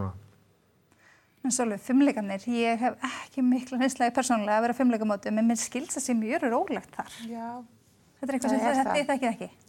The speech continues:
Speaker 3: Nei, kannski er það vegna þess að það er kannski svona aðeins flóknari íþrótt og gerist kannski ekki alveg jafn hratt að vita allir hvað er að gerast þegar boltinn er að nálgast markið,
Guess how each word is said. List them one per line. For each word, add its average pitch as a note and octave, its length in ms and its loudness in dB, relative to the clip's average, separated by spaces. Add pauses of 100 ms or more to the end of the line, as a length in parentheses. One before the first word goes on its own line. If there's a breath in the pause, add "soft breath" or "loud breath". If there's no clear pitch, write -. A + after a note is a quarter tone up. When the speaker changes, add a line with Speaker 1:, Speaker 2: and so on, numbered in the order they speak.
(360)
Speaker 3:
Nei, A#3+ 560 -10 (260)
kannski B3 460 -2
er B3 260 -2
það B3 300 2 (240)
vegna A3 320 0
þess G#3+ 180 -2
að G#3+ 300 2
það - 640 -20
er - 80 -14
kannski G3 240 -4
svona G3 160 -4 (140)
aðeins A#3 320 0
flóknari G#3+ 480 0
íþrótt G#3 560 -4
og F3+ 180 -4 (400)
gerist G#3 240 -2
kannski G3+ 220 -4
ekki G3 160 -4
alveg G3 160 0
jafn G3 160 -8
hratt G3 240 -2
að F#3+ 100 0
vita A3 380 0
allir G3+ 340 -4
hvað G3 220 0
er F#3+ 80 0
að E3+ 100 -8
gerast G3 240 -4
þegar F#3+ 240 0
boltinn G3+ 320 -2
er G3 160 -2
að G3 80 0
nálgast G#3 400 -2
markið, A3 420 -4